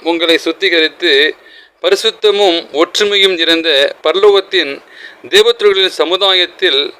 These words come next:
அங்கம் வசிக்கத்தக்கதாக தகுதிப்படுத்துவார்கள். எந்தவித முரண்பாடோ கருத்து வேறுபாடோ அங்கே இல்லை. அங்கே இருப்பதெல்லாம்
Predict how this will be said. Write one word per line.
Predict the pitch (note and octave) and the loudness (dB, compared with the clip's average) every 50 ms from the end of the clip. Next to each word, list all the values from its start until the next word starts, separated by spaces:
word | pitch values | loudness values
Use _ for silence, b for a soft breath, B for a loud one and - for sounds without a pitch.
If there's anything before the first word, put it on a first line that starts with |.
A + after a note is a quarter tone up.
| _ B B B B B B B B B B _ | _ B B B B B B B B B B _
அங்கம் | - - D#3+ F3+ F#3+ F#3 A3 G#3 F#3+ | -8 -6 -6 -4 -2 -2 -2 0 0
வசிக்கத்தக்கதாக | F#3 - - F#3 F3+ F3+ F3 - E3+ D#3+ - E3 D3 D#3 D3+ D3 C#3+ E3+ F3+ E3 C#3 B2 A#2+ - - | -2 -2 -2 -4 -4 -4 -4 -4 -4 -4 -2 -2 0 0 0 0 0 0 0 0 0 0 -2 -4 -6
தகுதிப்படுத்துவார்கள். | D3+ D3+ D#3+ E3 F3 F3+ - D#3+ C#3+ - - - D3 C#3+ C#3+ C3+ B2 C3 C#3+ C3 A#2+ - - - - - _ B B B B B B B - | -2 0 0 2 2 2 2 2 0 -2 -2 -2 -2 0 0 0 0 0 0 -2 -2 -4 -6 -14 -20 -20 _ B B B B B B B -8
எந்தவித | C#3 D#3 F3+ G#3 G3+ A3+ A3 G#3 G3+ F#3 G3 G3 G3 | -6 -4 -4 -2 0 2 2 4 4 4 2 2 2
முரண்பாடோ | E3+ D#3+ F3 F#3+ G3+ F#3+ F3 F3+ F3 E3 E3 F3 F3+ F3+ E3 | 2 2 2 2 2 0 0 0 2 2 2 2 2 0 0
கருத்து | - D3+ D#3 F#3 F#3 - - F3 | 0 0 0 0 0 0 -2 -2
வேறுபாடோ | D#3+ D#3+ E3 E3 E3 D#3 D#3+ D#3 D3+ D#3+ E3 D#3 - | 0 0 0 0 0 2 0 2 4 4 2 2 2
அங்கே | C#3 C#3 C#3 C3+ C3+ | 0 -2 0 0 0
இல்லை. | C3 C3+ C#3 C#3 C3+ B2+ B2 - - B B B B B B B B B | 0 0 0 2 2 2 2 0 -6 B B B B B B B B B
அங்கே | - C#3+ F3 F#3+ F#3 F#3 F3 D#3+ E3 F#3 F#3 E3+ F#3 | -2 -2 -2 0 0 0 2 2 2 2 2 2 2
இருப்பதெல்லாம் | G#3+ - - A3+ G#3 G3 F#3 F3 F3 F3 D#3+ C#3+ C#3+ | 0 2 2 2 2 2 0 0 2 2 2 2 0